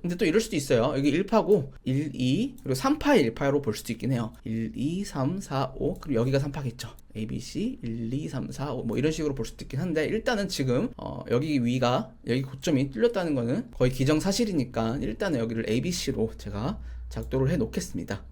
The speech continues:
그래서 장기적인 관점에서는 이 초록색 채널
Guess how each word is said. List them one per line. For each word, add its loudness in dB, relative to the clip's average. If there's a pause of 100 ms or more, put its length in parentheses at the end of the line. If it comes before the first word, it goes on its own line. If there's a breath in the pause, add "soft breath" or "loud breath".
(100)
그래서 4 (140)
장기적인 6
관점에서는 2 (300)
이 -6
초록색 2 (120)
채널 0